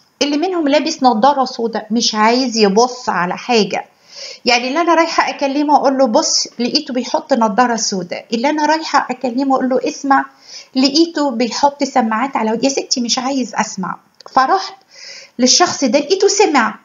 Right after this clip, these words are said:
فقلت له: "من فضلك اخرج معايا." ففعلًا بدأ يسمع ويمشي معايا لحد ما وصلت لحد باب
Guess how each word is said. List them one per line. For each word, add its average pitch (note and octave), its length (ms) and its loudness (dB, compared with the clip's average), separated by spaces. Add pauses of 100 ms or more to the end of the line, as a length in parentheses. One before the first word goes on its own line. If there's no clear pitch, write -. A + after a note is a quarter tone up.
فقلت C#4 300 0
له: A4 180 2
"من C#4 140 2
فضلك C4 520 0 (400)
اخرج A3 360 -2
معايا." D#3 440 -4 (440)
ففعلًا F#4+ 480 2 (100)
بدأ C4 340 0
يسمع C#4 360 2
ويمشي B3 440 0
معايا A#3+ 340 0
لحد A#3 360 -6
ما F#3+ 140 0
وصلت G3 440 -4
لحد G#3+ 380 -4
باب B3+ 380 2